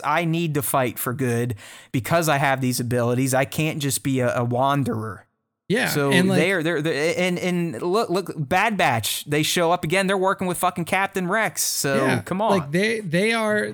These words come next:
Speaker 2: like, quintessential rebels at this point. And if there was something that was going on with, like, an underground resistance or something like that, or,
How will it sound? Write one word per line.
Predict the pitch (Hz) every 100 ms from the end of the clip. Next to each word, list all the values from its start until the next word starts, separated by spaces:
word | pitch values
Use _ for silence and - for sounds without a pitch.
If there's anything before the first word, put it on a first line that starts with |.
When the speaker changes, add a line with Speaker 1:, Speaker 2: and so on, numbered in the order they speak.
| 196
Speaker 2:
like, | 175 165 - - - - _ _ _ -
quintessential | 190 220 220 185 196 202 - 180 147
rebels | 151 170 175 151 139
at | 139
this | 143 -
point. | 156 143 147 185
And | 160 151
if | 151
there | - 151
was | 143
something | - 165 170 170
that | 156 156
was | 135
going | 135 151 151 143
on | 143 165 156 143 143 _ _ _ _ _
with, | 165 156
like, | 170 147
an | 156
underground | 151 156 156 147 151 151 151
resistance | 143 139 151 - 151
or | 170
something | - 156 139 151
like | 151 143
that, | 156 147 151 147
or, | 139 127 123